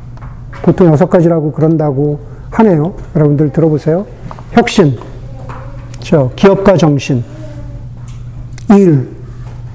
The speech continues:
속도, 성취, 보상. 예, 되게 여섯 가지, 그 여섯 가지 안에,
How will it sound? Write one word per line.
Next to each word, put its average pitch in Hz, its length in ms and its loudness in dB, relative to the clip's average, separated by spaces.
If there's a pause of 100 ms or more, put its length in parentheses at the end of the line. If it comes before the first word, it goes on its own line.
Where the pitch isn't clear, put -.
(220)
속도, - 760 2 (720)
성취, 233 760 0 (840)
보상. 143 420 4 (1000)
예, 175 60 2 (460)
되게 196 200 6
여섯 180 180 4
가지, 185 300 2
그 180 180 0
여섯 165 220 2
가지 180 240 0
안에, 147 320 0